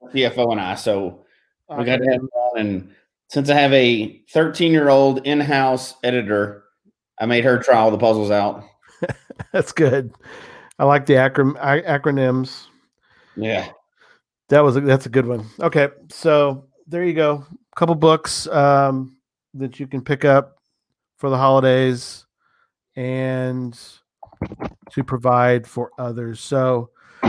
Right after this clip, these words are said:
Speaker 2: let's jump right into show two twenty-three as we discuss what I titled, and I think is a good title,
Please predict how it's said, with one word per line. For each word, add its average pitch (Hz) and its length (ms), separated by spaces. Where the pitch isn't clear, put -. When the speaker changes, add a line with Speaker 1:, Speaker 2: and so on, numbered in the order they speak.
Speaker 2:
let's 214 420
jump 160 260
right 147 220
into 143 240
show 135 680
two 226 380
twenty-three 175 1400
as 135 220
we 147 120
discuss 143 920
what 143 200
I 143 180
titled, 135 520
and 123 100
I 123 80
think 127 240
is 117 120
a 123 60
good 214 180
title, 139 440